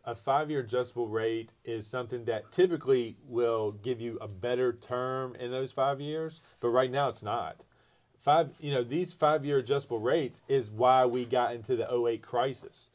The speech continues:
is everybody took these five-year arms, and when they adjusted, they adjusted to a rate that nobody could afford. And then, you know, they weren't being verified on employment, so they were just handing these things out like Skittles.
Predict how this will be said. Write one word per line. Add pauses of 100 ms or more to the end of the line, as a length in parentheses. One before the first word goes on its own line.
(220)
is
everybody
took
these
five-year
arms, (260)
and
when
they
adjusted, (240)
they
adjusted
to
a
rate
that
nobody
could
afford. (360)
And
then,
you
know,
they
weren't
being
verified
on
employment, (240)
so
they
were
just
handing
these
things
out
like
Skittles.